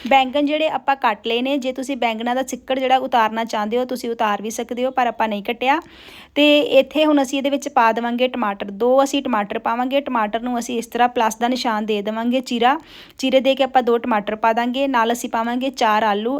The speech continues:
ਆਲੂ ਆਪਾਂ ਸਾਬਤੇ ਹੀ ਪਾਣੇ ਨੇ, ਕੱਟਣੇ ਨਹੀਂ ਹੈ। ਥੋੜ੍ਹੇ ਜਿਹੇ ਜਿਹੜੇ ਅਸੀਂ ਪਿਆਜ਼ ਪਾ ਦੇਵਾਂਗੇ ਨਾਲ ਕੱਟੇ ਹੋਏ,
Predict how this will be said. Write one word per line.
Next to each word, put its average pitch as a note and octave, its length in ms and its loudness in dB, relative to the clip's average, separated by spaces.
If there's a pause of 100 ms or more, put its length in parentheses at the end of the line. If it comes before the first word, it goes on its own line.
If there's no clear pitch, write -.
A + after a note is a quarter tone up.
ਆਲੂ A3+ 300 0
ਆਪਾਂ A#3 240 0
ਸਾਬਤੇ A3 400 0
ਹੀ B3 140 -2
ਪਾਣੇ A3 320 -2
ਨੇ, B3 120 -2
ਕੱਟਣੇ A#3 380 -4
ਨਹੀਂ A#3+ 280 0
ਹੈ। C#4 120 0 (440)
ਥੋੜ੍ਹੇ B3 240 6
ਜਿਹੇ C#4+ 120 2
ਜਿਹੜੇ C#4 200 4
ਅਸੀਂ C#4 240 0
ਪਿਆਜ਼ G3+ 320 2
ਪਾ G#3+ 220 0
ਦੇਵਾਂਗੇ A3+ 400 -2
ਨਾਲ C4 260 4
ਕੱਟੇ C4 340 0
ਹੋਏ, C#4+ 200 6